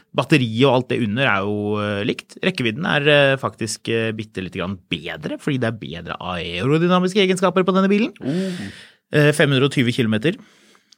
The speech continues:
Speaker 1: Og prisen på den, det er jo den som heter, eh, Pro Performance, som jo høres ut som toppmodellen, men som ikke er det, for det er jo den billigste av dem. Den har to hundre og fire hestekrefter og, eh, koster fire hundre og førtifem tusen seks hundre kroner.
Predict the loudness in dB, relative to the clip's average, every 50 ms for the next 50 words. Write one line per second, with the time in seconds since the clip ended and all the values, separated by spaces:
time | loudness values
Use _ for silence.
0 | _ _ 2 4 6 6 4 4 2 0 0 0 -2 -4 -4 -4 -2 0 2 2
1 | 4 4 4 4 4 4 4 2 2 0 0 -2 -2 -4 -2 -2 -2 -2 -2 -4
2 | -10 _ -2 0 0 0 -2 -4 _ -20 -6 -2 0 0 0 0 -2 -4 -6 -4
3 | 0 2 2 2 2 0 2 2 2 2 0 -2 -4 -6 -8 -8 -8 -8 -6 -2
4 | 2 4 6 6 6 4 4 2 -2 -2 -2 -2 0 -2 -2 -2 0 0 2 2
5 | 4 4 2 0 0 -2 -2 -2 0 0 0 0 -2 -4 -2 2 2 4 4 4
6 | 2 0 0 0 0 -2 -4 -4 -4 -4 -4 -4 -4 -6 -10 -16 -20 -18 -18 -16
7 | -18 -16 _ -4 -2 0 0 0 0 0 2 2 2 2 2 2 2 2 2 0
8 | -2 -2 -2 0 2 2 2 2 2 0 2 4 4 2 2 0 -4 -6 -4 -2
9 | 0 0 0 0 0 0 0 0 -2 -2 -4 -4 -4 -6 -6 -6 -6 -8 -6 -6
10 | -6 -4 -2 -2 -2 0 0 2 2 2 0 0 -2 -4 -6 -4 -4 -4 -2 -2
11 | -2 -2 0 0 -2 -2 0 0 0 2 2 4 4 4 4 4 4 4 4 4
12 | 4 6 6 4